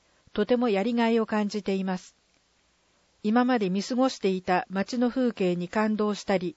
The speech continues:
安城に暮らす人、働く人とお話ししたりするようになり、安城のことがもっと好きになりました。インタビューもしてみたい。今後は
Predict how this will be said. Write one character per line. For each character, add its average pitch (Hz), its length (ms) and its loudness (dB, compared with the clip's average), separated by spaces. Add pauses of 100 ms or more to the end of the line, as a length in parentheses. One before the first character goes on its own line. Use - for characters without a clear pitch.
(480)
安 240 260 4
城 196 180 0
に 180 120 -2
暮 202 200 -2
ら 220 100 2
す - 120 -12
人、 - 380 -2 (240)
働 247 420 0
く 262 80 -2
人 240 240 0
と 185 160 0
お 175 80 -2
話 233 400 -2
し - 40 -8
し - 60 -14
た 226 120 2
り 185 80 -2
す 196 160 -6
る 214 120 -4
よ 220 160 2
う 196 40 0
に 180 120 -2
な 185 140 -2
り、 170 160 -4 (540)
安 240 240 2
城 190 220 0
の 175 100 -4
こ 196 120 -4
と 196 140 -2
が 175 160 -4 (280)
も 240 100 0
っ 269 40 -2
と 175 200 -2
好 - 100 -16
き 269 140 0
に 220 100 0
な 180 140 -2
り 190 100 -4
ま 190 140 -2
し - 100 -12
た。 160 220 -2 (1400)
イ 269 140 -2
ン 254 80 -2
タ 202 200 2
ビ 196 160 0
ュ 180 80 2
ー - 20 -2
も 170 260 -4
し - 120 -14
て 208 160 0
み 196 120 -4
た 185 160 0
い。 156 120 -4 (1300)
今 240 260 2
後 226 120 2
は 220 200 0